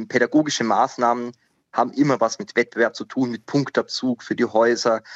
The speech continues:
Es gibt den Quidditch-Wettbewerb, es gibt, äh, internationale Beziehungen, nämlich, äh, finden eigentlich nur statt in Form von Wettbewerben, zum Beispiel im Trimagischen Turnier und so weiter und so fort. Die Welt in Harry Potter besteht letzten Endes aus Konsum und Wettbewerb. Und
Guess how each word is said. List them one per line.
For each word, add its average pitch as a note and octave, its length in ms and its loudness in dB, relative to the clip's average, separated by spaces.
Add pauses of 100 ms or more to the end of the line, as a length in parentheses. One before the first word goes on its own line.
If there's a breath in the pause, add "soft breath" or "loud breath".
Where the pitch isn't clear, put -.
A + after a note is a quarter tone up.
(120)
Es - 140 -10
gibt - 180 -6
den B2 120 -4
Quidditch-Wettbewerb, A#2 1160 0
es - 160 -8
gibt, - 220 -6 (280 loud breath)
äh, A#2+ 280 4
internationale A#2+ 680 0
Beziehungen, C3 760 -2
nämlich, A2 340 -10
äh, G#2 220 0
finden A#2 260 -6
eigentlich A#2 320 -2
nur C3 160 4
statt - 400 0
in F#2+ 100 -10
Form A2+ 240 0
von A2 180 -6
Wettbewerben, A2+ 480 2
zum - 120 -14
Beispiel G#2+ 260 -10
im G#2+ 80 -10
Trimagischen A2 640 -2
Turnier B2+ 300 0 (460 loud breath)
und D#3 200 4
so B2 120 0
weiter G#2 320 0
und F#2+ 140 -12
so - 120 -6
fort. - 340 -2 (340 soft breath)
Die A2+ 320 2
Welt C#3+ 240 4
in B2 100 -4
Harry A2+ 140 0
Potter - 300 -2
besteht B2 720 -2 (120)
letzten - 280 -4
Endes G#2 180 -6
aus - 160 -4
Konsum G#2 320 -6
und G2+ 140 -6
Wettbewerb. F#2 520 0
Und G2 200 -6